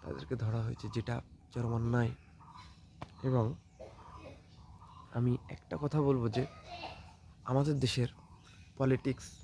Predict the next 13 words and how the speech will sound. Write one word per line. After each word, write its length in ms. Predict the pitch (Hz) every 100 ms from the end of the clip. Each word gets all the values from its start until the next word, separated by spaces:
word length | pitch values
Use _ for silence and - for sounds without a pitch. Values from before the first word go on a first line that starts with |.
| - - - - - - - - - - - - -
সারা 280 | - 151 170
জীবন 260 | 160 151
ব্যক্তিকেন্দ্রিক 640 | 131 135 - - 135 127 131
ছিল 180 | - 143
এবং 220 | 131 131
আমাদের 320 | 127 139 165 165
দেশের 200 | 151 160 -
পলিটিক্স 420 | 131 131 143 -
এমন 220 | 135 139
একটা 200 | 147 143
পলিটিক্স 460 | 143 139 135 135 120
যে 180 | 127
এখানে 360 | 120 143 131